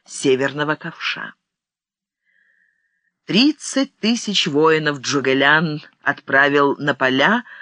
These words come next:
жать пшеницу, после чего отобрал двадцать четыре самых рослых воина и, нарядив их в черные одежды, велел разуться и распустить волосы.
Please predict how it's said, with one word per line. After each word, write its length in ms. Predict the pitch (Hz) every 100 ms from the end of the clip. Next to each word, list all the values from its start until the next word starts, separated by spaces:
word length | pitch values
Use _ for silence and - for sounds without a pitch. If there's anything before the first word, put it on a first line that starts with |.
| -
жать 420 | 135 139 139 135 -
пшеницу, 840 | - 220 262 254 - - 98 90 - - _
после 300 | 320 302 262
чего 320 | - 170 214
отобрал 600 | - 160 151 151 156 139
двадцать 520 | 143 143 143 - 131
четыре 360 | - 143 143 135
самых 380 | - 135 123 -
рослых 440 | 127 120 120 117
воина 500 | 127 220 277 254 247 - - - _
и, 80 | 214
нарядив 560 | 220 240 240 233 302 233
их 220 | 208 - -
в 120 | _ -
черные 600 | 208 214 185 143 135 127
одежды, 640 | 135 285 220 127 120 107 - - -
велел 400 | 151 208 339 294
разуться 600 | 180 139 131 117 - 131
и 180 | 117 120
распустить 600 | 127 - 120 - 151 -
волосы. 640 | 117 85 - - -